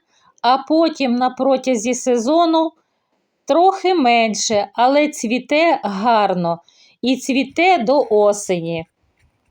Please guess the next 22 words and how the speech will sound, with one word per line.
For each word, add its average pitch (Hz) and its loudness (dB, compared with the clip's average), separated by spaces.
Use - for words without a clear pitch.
Ну, 294 0
ось 269 0
я 247 0
показала 247 0
вам 294 -2
троянди, 254 0
які 240 -4
мають 285 0
в - -14
собі 226 -2
жовтий 247 -2
колір 320 0
і 240 0
ростуть 262 -2
в 214 -8
моїх 233 0
квітничках. 233 -4
Кращі 247 0
троянди. 170 -2
А 240 2
саме 247 0
троянди 269 0